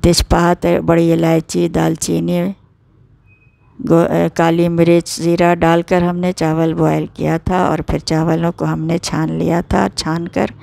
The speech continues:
बिरयानी दम पर लगाया। ये देखें, हमारी बिरयानी बिल्कुल तैयार हो चुकी है। मुगलई एप्रिकॉट बिरयानी ज़रूर बनाएं इस तरह से, इस रेसिपी से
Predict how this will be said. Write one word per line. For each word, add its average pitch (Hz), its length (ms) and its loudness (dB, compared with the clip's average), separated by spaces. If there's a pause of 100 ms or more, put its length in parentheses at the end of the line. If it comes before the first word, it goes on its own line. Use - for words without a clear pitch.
(1400)
बिरयानी 160 560 0
दम 156 240 0
पर 165 160 0
लगाया। 170 560 2
ये 170 260 2
देखें, 175 300 0
हमारी 185 460 4
बिरयानी 185 540 2
बिल्कुल 185 420 -2
तैयार 175 460 -2
हो 175 140 2
चुकी 190 380 -2
है। 190 260 2 (720)
मुगलई 185 600 4
एप्रिकॉट 175 920 2
बिरयानी 175 880 -2 (920)
ज़रूर 180 400 6
बनाएं 190 680 0
इस 185 160 -8
तरह 185 300 0
से, 196 280 0
इस 196 200 -2
रेसिपी 180 520 0
से 190 360 2